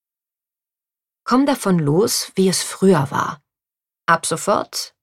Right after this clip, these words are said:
ist alles anders. Schau auch, dass du die morgendlichen Aufgaben für den Betroffenen vereinfachst. Der Kranke könnte sich zum Beispiel schon im Bett umkleiden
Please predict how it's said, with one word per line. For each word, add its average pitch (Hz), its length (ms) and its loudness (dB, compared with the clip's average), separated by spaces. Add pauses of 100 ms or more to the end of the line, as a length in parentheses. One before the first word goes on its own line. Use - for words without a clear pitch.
ist - 220 -6
alles 151 300 0
anders. - 500 -6 (1400)
Schau 208 260 4
auch, - 400 -4
dass 190 240 0
du 214 80 -4
die 190 100 0
morgendlichen 185 640 0
Aufgaben 190 600 0
für 190 140 -6
den 180 160 0
Betroffenen 165 580 0
vereinfachst. - 840 -4 (880)
Der 190 100 -2
Kranke 196 400 -2
könnte 208 300 -2
sich 196 180 -2
zum 185 180 0
Beispiel 175 420 0
schon 170 280 -2
im 151 220 -6
Bett - 320 -6
umkleiden 156 760 0